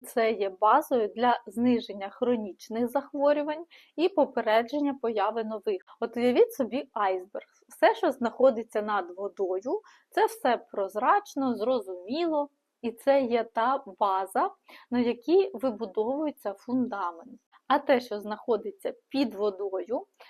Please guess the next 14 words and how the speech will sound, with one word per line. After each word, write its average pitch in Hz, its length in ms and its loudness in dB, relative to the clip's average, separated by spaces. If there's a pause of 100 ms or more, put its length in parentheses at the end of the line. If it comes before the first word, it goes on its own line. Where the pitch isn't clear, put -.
це 302 180 4
вже 262 160 -2
більш 240 360 -8
набагато 220 640 -4
ювелірна, 196 1000 -6 (380)
унікальна, 220 720 -2 (120)
індивідуальна 233 1080 0
робота. 190 600 -8 (200)
Тригери 220 480 0
запалення 254 800 2
у 247 60 -8
всіх 277 460 -8
різні, 196 500 -8
а, 202 220 -2